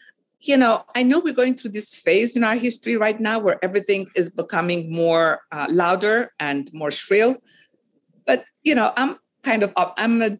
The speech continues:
generally optimistic person. It might be that we go through this stage and hopefully our kids who come after us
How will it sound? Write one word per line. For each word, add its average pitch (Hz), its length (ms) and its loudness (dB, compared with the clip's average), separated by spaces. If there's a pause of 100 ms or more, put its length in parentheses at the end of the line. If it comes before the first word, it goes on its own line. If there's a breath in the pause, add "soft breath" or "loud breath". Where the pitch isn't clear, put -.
(100)
generally 240 420 2
optimistic 175 600 -4
person. 139 460 -4
It 175 160 -6
might 214 240 -2
be 226 100 0
that 185 240 -2
we 165 120 -2
go 170 140 -20
through 170 220 -8
this 160 180 -4
stage 175 640 0
and 165 120 -2
hopefully 175 360 -2
our 151 120 2
kids 208 420 -2
who 165 180 -6
come 160 320 -4
after 180 300 -2
us - 380 -4